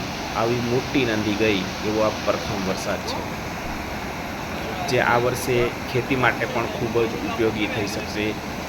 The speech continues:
એવો આ વરસાદ છે. જો આપણને જોઈ રહ્યા છે આ બ્રિજ પાસેથી,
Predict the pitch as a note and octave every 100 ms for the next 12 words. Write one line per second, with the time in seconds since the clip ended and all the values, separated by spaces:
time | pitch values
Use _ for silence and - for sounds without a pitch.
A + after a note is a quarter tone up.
0 | - A#2 A#2 F#2+ - G2 G2 F#2 - G2
1 | G#2+ G#2+ B2 A#2 - - A#2+ B2+ - -
2 | - - - - A#2+ G#2 G2+ A2 A2+ C#3
3 | - - - - A#2 A#2 A#2+ G#2 G2+ G2+
4 | - G#2+ G2+ G#2 G#2 A2 A#2 - A2 G#2
5 | A#2 G#2+ C3